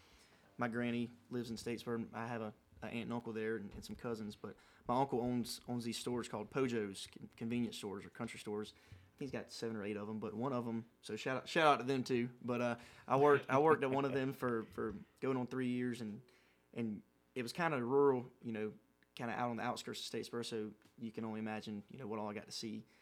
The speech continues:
working in there, you know, working late shifts and, and afternoon shifts, and get to see a lot of what I would like to be and a lot of, a lot of what I would not like to be,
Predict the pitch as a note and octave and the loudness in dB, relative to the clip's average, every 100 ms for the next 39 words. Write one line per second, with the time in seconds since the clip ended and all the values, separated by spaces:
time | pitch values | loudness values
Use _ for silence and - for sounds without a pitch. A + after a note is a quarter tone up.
0 | - - C#3+ C3 A#2+ A#2 A#2 B2 A2+ G#2+ | -20 0 4 4 2 0 0 0 0 -2
1 | G#2+ A2 A#2 A2 A2 G#2+ - A2+ A2 A2+ | -4 -2 -4 -4 -4 -4 -4 -4 -4 -6
2 | G#2 A2 G2+ G#2 A#2 G#2 G#2+ - G#2+ G#2 | -8 -8 -8 -10 -8 -8 -6 -4 -6 -6
3 | - G#2 - - - - _ _ _ D3+ | -8 -10 -12 -20 -20 -20 _ _ _ -2
4 | D3 C3 C3+ A#2+ B2 A#2 A#2 A2+ A#2 A#2 | 0 2 2 4 4 4 2 2 2 0
5 | A2+ A#2+ A#2 A#2 A2 - - A2 C3 C3+ | 0 0 2 0 -2 -8 -6 4 6 6
6 | A#2 A#2+ A#2 A2+ A#2 A#2+ A#2+ A2+ G#2+ A2 | 4 2 2 2 2 2 2 -2 -6 -4
7 | A2+ G#2+ | -4 -4